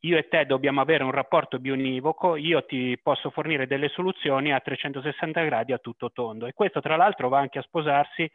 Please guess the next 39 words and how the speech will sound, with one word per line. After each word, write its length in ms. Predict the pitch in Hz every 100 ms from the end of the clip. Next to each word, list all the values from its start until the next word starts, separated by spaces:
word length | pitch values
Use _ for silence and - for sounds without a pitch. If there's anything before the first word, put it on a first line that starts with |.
| - - - _
con 240 | - 147 -
quella 320 | 135 160 185
che 180 | - 123
è 180 | 147
la, 220 | 151 123 120
la 200 | 131 135
nuova 260 | 147 160
value 240 | 151 147 147
proposition 600 | 147 - 151 135 - 160
di 100 | 120
Franklin 380 | - 117 123 117
Templeton, 420 | 156 120 110 110
perché 400 | 113 - 123 113
come 300 | - 123 123
diceva 380 | 120 - 139 120
Andrea, 340 | 135 127 143
ha 40 | 131
fatto 340 | 127 117 127
molto 400 | 123 147 - 143
s-, 100 | - - - - _
empatizzato 760 | 147 147 151 151 139 156 151
con 120 | 143
lui 160 | 143 147
prima 220 | 156 151
quando 240 | 143 131
ha 40 | 135
raccontato 580 | 131 - 131 143 143 135
che 200 | - 127
a 80 |
metà 300 | 123 127 -
febbraio 460 | 135 135 127 135 135
dell'anno 360 | 127 127 123 123
scorso 500 | - - 135 139 -
è 40 |
stata 300 | 120 127 123
annunciata 640 | 120 120 120 113 135 127 127
la 140 | 120
grossa 300 | 131 135 -
acquisizione. 840 | 120 139 127 175 - 135 127 127